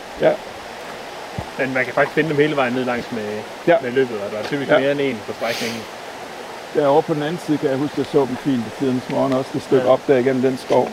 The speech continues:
Speaker 2: Og bjergløbsstjerner er her typisk også om vinteren, faktisk.
Speaker 1: Ja.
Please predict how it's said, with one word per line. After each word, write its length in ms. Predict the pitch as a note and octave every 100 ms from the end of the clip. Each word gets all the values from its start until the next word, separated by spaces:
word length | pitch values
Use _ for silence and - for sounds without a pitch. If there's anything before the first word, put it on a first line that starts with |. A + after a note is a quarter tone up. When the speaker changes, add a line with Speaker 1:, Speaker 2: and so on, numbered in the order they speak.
| G#2 - - - - - - - - - - - - -
Speaker 2:
Og 80 | B2
bjergløbsstjerner 580 | B2+ D#3 C3 F3 D3+
er 80 | A#2+
her 300 | A#2+ A2+ G#2+ G2+
typisk 240 | B2+ A#2
også 140 | A#2+ B2
om 100 | A2+
vinteren, 240 | G#2+ G2+
faktisk. 280 | G#2 - A#2 - - -
Speaker 1:
Ja. 140 | E3